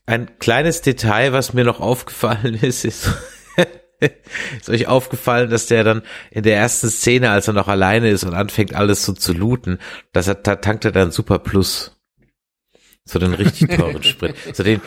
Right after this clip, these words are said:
Speaker 1: das wär, wenn du so hier so Shell Ultimate tankst, was kein Arsch macht, ne, aber in der Apokalypse, komm, scheiß drauf.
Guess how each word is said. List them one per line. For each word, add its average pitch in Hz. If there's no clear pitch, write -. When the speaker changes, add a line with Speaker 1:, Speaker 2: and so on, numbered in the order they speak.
Speaker 1:
das -
wär, 117
wenn 123
du 123
so 117
hier 113
so 110
Shell 120
Ultimate 113
tankst, 90
was -
kein 127
Arsch 110
macht, 107
ne, 95
aber 101
in 98
der 85
Apokalypse, 101
komm, 107
scheiß -
drauf. -